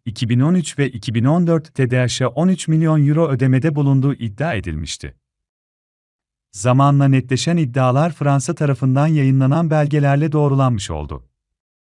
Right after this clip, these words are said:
Ödemeler Fransa'nın bilgisi dahilinde yapıldı. Fakat yayınlanan bu belgeler sadece Lafarge'nin daesh'e ödeme yaptığını değil, Fransız devletinin de bu işleme şahit olduğunu da ortaya koymuş oldu.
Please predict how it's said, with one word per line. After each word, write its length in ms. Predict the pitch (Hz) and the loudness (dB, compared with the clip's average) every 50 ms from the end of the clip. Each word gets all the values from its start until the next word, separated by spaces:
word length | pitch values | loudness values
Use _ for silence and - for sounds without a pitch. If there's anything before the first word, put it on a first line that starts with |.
| _ _ _ _ _ _ _ _ _ _ _ _ _ - | _ _ _ _ _ _ _ _ _ _ _ _ _ -4
Ödemeler 560 | 117 117 120 135 131 131 131 139 151 175 165 | -4 0 2 2 2 4 4 2 2 0 -2
Fransa'nın 680 | - - 131 139 147 156 143 - 151 147 165 175 160 | -4 -2 0 0 0 0 0 0 0 0 2 2 2
bilgisi 400 | 156 151 135 135 147 - - 180 | 0 0 0 -2 -4 -4 -4 -4
dahilinde 480 | 160 160 156 151 151 147 147 147 143 143 | 0 0 2 2 2 2 2 2 2 2
yapıldı. 500 | 117 85 76 - 82 80 73 78 64 - _ _ _ _ _ _ _ _ _ _ _ _ _ _ _ _ _ _ _ _ _ _ _ _ _ _ _ _ _ | 0 -2 -4 -6 -8 -8 -8 -10 -12 -14 _ _ _ _ _ _ _ _ _ _ _ _ _ _ _ _ _ _ _ _ _ _ _ _ _ _ _ _ _
Fakat 420 | - - 131 135 - 180 190 - | -4 -2 -2 0 0 -2 -2 0
yayınlanan 600 | 170 156 151 151 147 143 143 143 143 139 135 127 | 2 2 4 4 4 4 4 4 4 2 2 2
bu 120 | 143 185 170 | 0 0 0
belgeler 480 | 165 156 151 135 139 135 139 143 139 | 2 2 0 0 0 2 2 2 2
sadece 560 | 131 - - 147 165 180 170 165 160 151 160 147 | 0 -2 -2 -2 -2 -2 -2 -2 -2 0 0 0
Lafarge'nin 600 | 139 127 - 135 131 127 117 135 135 135 131 123 | 0 0 0 0 0 0 0 2 2 2 2 2
daesh'e 320 | 131 131 131 - - 180 | 2 0 0 -2 -2 -2
ödeme 320 | 175 160 135 143 135 160 | 0 0 0 0 0 0
yaptığını 480 | 180 160 147 - - 139 139 139 135 107 | 0 0 -2 -2 -2 0 2 2 2 2
değil, 240 | 117 143 151 180 175 | 0 0 0 0 -2
Fransız 580 | - - 143 139 135 135 127 - 143 131 117 | -2 -2 0 0 0 0 0 -2 -4 -6 -2
devletinin 540 | 127 131 123 117 123 123 - 135 139 151 139 | -2 -2 0 0 -2 -2 0 0 0 2 2
de 160 | 139 131 120 | 0 -2 -2
bu 120 | 139 175 185 | 0 -2 -2
işleme 380 | 165 - - - 156 156 160 | -2 -2 -4 -2 0 0 0
şahit 400 | 147 - - 143 139 156 160 - | -2 -2 -2 -2 -2 -2 -2 -2
olduğunu 380 | 156 143 135 123 131 139 139 131 | 0 0 0 0 0 0 0 2
da 120 | 143 139 | 0 -2
ortaya 440 | - 117 120 120 120 - 143 151 160 | -2 0 -2 -4 -2 -2 -4 -4 -2
koymuş 360 | - - 110 95 90 78 - | -4 -4 -4 -4 -4 -6 -8
oldu. 380 | 87 78 76 76 71 73 - _ | -8 -8 -8 -8 -10 -12 -16 _